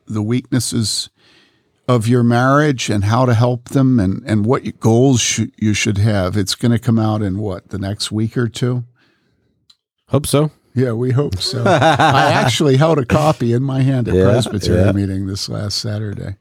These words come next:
Speaker 2: Pretty exciting.
Speaker 1: Yeah, it was really <laughs> exciting.
Speaker 2: But reading together, um, you know, you mentioned in the chapter, Tim, uh, having a hobby, uh, that you guys could work on
Speaker 1: Yeah,
Speaker 2: together.
Speaker 1: so zinnias.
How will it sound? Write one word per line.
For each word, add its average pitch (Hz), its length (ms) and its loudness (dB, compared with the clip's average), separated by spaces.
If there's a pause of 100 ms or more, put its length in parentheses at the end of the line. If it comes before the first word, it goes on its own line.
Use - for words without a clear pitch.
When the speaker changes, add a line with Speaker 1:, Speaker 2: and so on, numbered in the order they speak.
Speaker 2:
Pretty 101 200 2
exciting. 101 480 4
Speaker 1:
Yeah, 101 240 -2
it 107 60 -6
was 101 220 -6
really 101 360 -2
<laughs> - 20 -6
exciting. - 500 -10 (680)
Speaker 2:
But 107 180 2
reading 156 280 4
together, 135 680 4
um, 98 520 2
you 120 140 4
know, 107 140 4 (160)
you 117 200 -2
mentioned 113 520 2
in 98 120 2
the 95 60 2
chapter, 101 400 0
Tim, 90 560 0
uh, 82 220 -2
having 95 300 2
a 87 60 2
hobby, 92 640 2 (160)
uh, 85 240 -4
that 82 140 -6
you 82 100 -6
guys 87 240 0
could 85 120 -8
work 85 260 -4
on 85 160 0
Speaker 1:
Yeah, - 180 2
Speaker 2:
together. 85 140 2
Speaker 1:
so 143 200 2
zinnias. 135 600 -2